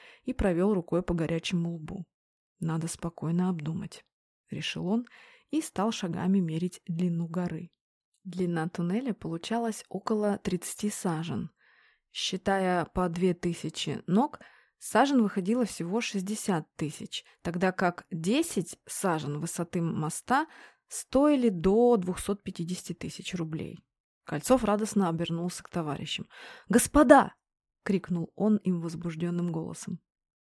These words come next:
«Новый вариант», с отчаянием проговорил Стражинский Татищеву.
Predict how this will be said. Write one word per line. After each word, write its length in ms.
«Новый 520
вариант», 760
с 140
отчаянием 720
проговорил 400
Стражинский 640
Татищеву. 680